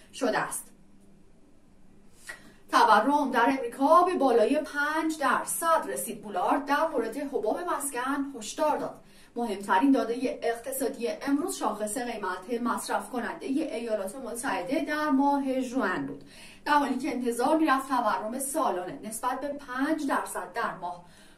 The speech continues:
کاهش یابد، رقمی که به شدت تحت تاثیر افزایش قیمت خودروهای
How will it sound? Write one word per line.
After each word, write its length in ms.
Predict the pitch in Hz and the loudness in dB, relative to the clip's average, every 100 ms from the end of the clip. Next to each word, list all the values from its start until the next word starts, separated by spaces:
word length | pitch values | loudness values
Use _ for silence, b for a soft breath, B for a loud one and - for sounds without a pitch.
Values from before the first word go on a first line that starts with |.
| - | -12
کاهش 500 | - - 202 208 - | 0 0 2 -4 -2
یابد، 640 | 208 190 202 262 320 - | -2 0 2 4 2 2
رقمی 380 | 277 214 190 214 | 0 0 -2 -4
که 120 | 285 | -2
به 140 | 277 269 | 2 2
شدت 520 | - 254 - 220 214 | 4 2 2 0 -2
تحت 360 | 285 277 277 277 | -2 0 0 -2
تاثیر 380 | 240 - 269 269 | -2 -2 -4 -2
افزایش 720 | - 233 - 233 214 208 262 | -2 -4 -4 -2 -2 -4 -6
قیمت 840 | 240 240 196 196 185 196 240 220 226 | -6 -6 -6 -6 -8 -4 -4 -4 -6
خودروهای 640 | 220 196 202 - 220 226 | -8 -6 -6 -8 -6 -6